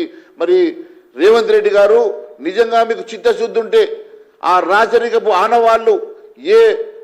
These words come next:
ముస్లిం రాచరికపు తెలంగాణ గడ్డ మీద ఈ ప్రాంతంలో హిందువులను ఊచకోత కోసినటువంటి ఆ పాలకుల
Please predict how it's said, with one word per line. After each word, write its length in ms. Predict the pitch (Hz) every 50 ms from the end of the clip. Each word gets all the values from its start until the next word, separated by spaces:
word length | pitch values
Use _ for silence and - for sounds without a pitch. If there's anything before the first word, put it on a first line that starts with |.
| - - _ _ - 123 131 156
ముస్లిం 340 | 196 - - - 240 247 233 226 196 208
రాచరికపు 580 | 214 214 202 233 220 233 214 226 - 190 226 214 180 - - - - _ _ _ _ _
తెలంగాణ 440 | 175 190 220 226 226 226 226 226 226 226 214 170
గడ్డ 180 | 185 208 208 233 233 226
మీద 120 | 233 226 226 226 220
ఈ 40 | 220 - -
ప్రాంతంలో 520 | 196 214 226 233 190 233 226 226 226 233 226 208
హిందువులను 440 | 208 220 226 220 233 233 233 233 220 208 233
ఊచకోత 380 | 214 - 220 208 226 220 196 220 214
కోసినటువంటి 500 | 226 226 202 220 220 214 220 220 - 220 220 214
ఆ 20 | 208 214 - -
పాలకుల 440 | 185 220 233 233 220 202 220 226